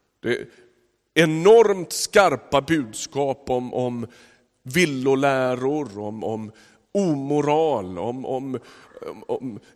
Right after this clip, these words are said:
alla möjliga olika märkliga bildspråk och, och ri-, rik, en oerhört rika texter. Och de sitter där och så liksom, och så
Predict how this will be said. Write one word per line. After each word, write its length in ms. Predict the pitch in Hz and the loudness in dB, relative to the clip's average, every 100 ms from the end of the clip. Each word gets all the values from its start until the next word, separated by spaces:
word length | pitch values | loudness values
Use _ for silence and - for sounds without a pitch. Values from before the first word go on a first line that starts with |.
| - - - - - - | -20 -18 -18 -20 -20 -2
alla 260 | 147 156 | 2 4
möjliga 520 | 156 180 190 147 135 | 2 0 0 0 0
olika 260 | 185 147 143 | 0 0 -2
märkliga 720 | 156 156 196 156 - - 139 | -4 2 4 2 -2 -4 -2
bildspråk 960 | 139 165 156 120 - - 135 156 131 - | 0 -2 -4 -6 -8 -2 2 2 0 -2
och, 280 | 117 101 110 | -2 0 -4
och 100 | 120 | 0
ri-, 300 | 160 185 143 | 0 0 -4
rik, 540 | 151 175 185 143 - | 0 0 0 -6 -4
en 120 | 143 | -2
oerhört 580 | 165 208 139 156 196 165 | 0 -2 -2 0 2 2
rika 280 | 175 151 135 | 0 0 -2
texter. 540 | - 143 - 123 135 - - | -4 -6 -4 0 0 -2 -12
Och 80 | - | -4
de 120 | 180 | -2
sitter 320 | - 160 - 156 | -2 -4 -2 2
där 220 | 131 104 | 2 0
och 320 | - - 127 | -6 -8 -6
så 120 | - 139 | -2 -2
liksom, 400 | 135 - 127 98 - - - _ _ | -4 -4 -6 -8 -18 -20 -20 _ _
och 140 | 131 | -6
så 340 | - - 123 | -6 -4 -4